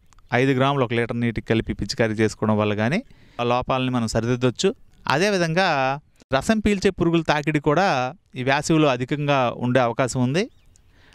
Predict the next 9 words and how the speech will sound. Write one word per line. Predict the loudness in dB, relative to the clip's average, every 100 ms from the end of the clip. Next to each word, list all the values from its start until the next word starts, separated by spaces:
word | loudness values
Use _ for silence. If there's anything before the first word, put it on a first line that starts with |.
| -2
అధిక | 0
ఉష్ణోగ్రతల | 2 0 0 -2 0 0
వల్ల | 2 2
వీటి | 0 0
ఉధృతి | 0 0 -2
పెరిగే | 0 2 2
అవకాశం | 2 0 -2 -2
ఉంది | -2
కాబట్టి, | 2 2 0 2 0 2 -2